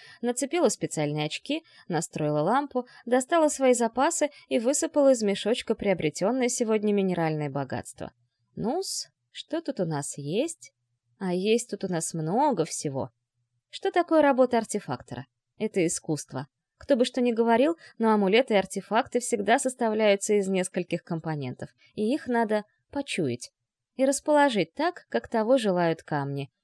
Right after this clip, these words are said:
Потому даже вещи с одним действием всегда выглядят по-разному. Направленность можно понять только потому, из каких минералов сложен амулет. Я сейчас творила защиту от телепатического вмешательства.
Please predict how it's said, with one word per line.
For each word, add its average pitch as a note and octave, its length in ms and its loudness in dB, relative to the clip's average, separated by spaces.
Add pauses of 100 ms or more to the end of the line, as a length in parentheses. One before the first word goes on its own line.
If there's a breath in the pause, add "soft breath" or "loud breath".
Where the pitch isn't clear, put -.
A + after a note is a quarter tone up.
(400)
Потому A3+ 340 0
даже B3 280 4
вещи B3 260 0
с - 100 -2
одним A#3 360 2
действием A#3 460 2
всегда A3+ 420 2
выглядят A#3+ 480 2
по-разному. C#3+ 580 -2 (260 loud breath)
Направленность G#3+ 720 0
можно G3+ 320 0
понять F3 420 -2
только D#3 220 -6
потому, G#3+ 460 -2 (160 loud breath)
из A#3+ 120 -6
каких B3 320 -2
минералов A3+ 520 2
сложен F#3 440 -2
амулет. D3 360 -6 (580)
Я F#3 300 0
сейчас E4 340 -2
творила F#3 420 0
защиту C#4 520 -2 (200 loud breath)
от B3+ 140 -4
телепатического G3+ 800 -4
вмешательства. C#3+ 800 -8